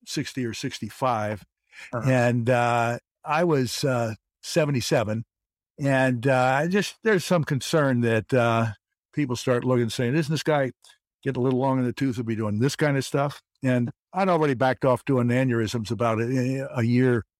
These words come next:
Speaker 1: my last year. But, uh, it's, it's better to go out while there's still some cheers in the room. And, uh, it was a great year, a great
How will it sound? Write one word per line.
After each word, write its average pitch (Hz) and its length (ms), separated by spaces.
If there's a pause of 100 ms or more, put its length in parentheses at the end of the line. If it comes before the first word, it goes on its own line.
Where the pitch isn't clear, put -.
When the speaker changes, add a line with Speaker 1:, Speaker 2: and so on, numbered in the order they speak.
Speaker 1:
my 120 260
last 120 380
year. 123 320 (420)
But, 160 320
uh, 170 180
it's, 226 260
it's 214 180
better 190 260
to 147 60
go 135 200
out 131 220
while 131 160
there's 120 200
still 139 260
some 117 160
cheers 131 340
in 120 40
the 113 80
room. 110 420
And, 120 440
uh, 117 380
it 165 80
was 143 140
a 131 40
great 147 300 (680)
year, 143 520 (120)
a 160 60
great 143 240